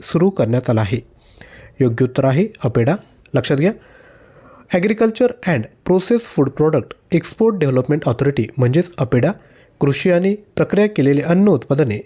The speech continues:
निर्यात विकास प्राधिकरण हा त्याचा मराठीतील अनुवाद आहे.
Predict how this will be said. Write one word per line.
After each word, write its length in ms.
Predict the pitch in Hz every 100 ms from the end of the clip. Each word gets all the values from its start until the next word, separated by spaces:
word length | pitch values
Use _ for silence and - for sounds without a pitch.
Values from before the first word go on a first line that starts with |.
| -
निर्यात 400 | 147 151 180 180
विकास 260 | 123 139
प्राधिकरण 520 | - 135 120 120 131 104
हा 160 | - 131
त्याचा 240 | 170 165
मराठीतील 560 | 147 135 151 - 170 196 - - _ -
अनुवाद 300 | 120 117 113
आहे. 260 | 107 117